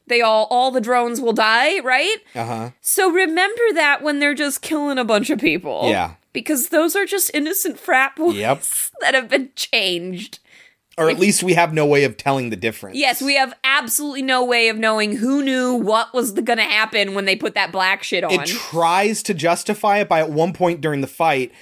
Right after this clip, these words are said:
Speaker 2: one of the guys says, you know, "I'm so sorry, I didn't have any control over myself," or whatever, but that's just a ploy he uses to get close to try to attack them.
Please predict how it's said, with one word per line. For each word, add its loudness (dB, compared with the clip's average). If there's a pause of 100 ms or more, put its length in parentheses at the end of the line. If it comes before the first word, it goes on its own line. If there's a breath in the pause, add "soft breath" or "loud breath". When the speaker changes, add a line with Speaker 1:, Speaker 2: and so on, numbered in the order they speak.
(240 loud breath)
Speaker 2:
one 0
of -4
the 0
guys 2
says, 0
you 0
know, 2
"I'm 0
so 2
sorry, 2
I 2
didn't -4
have 2
any -2
control 0
over -2
myself," -2
or -2
whatever, 2 (140 loud breath)
but -2
that's 0
just 0
a 0
ploy 0
he -6
uses -2
to -12
get -6
close -2
to -12
try 2
to 0
attack 0
them. 0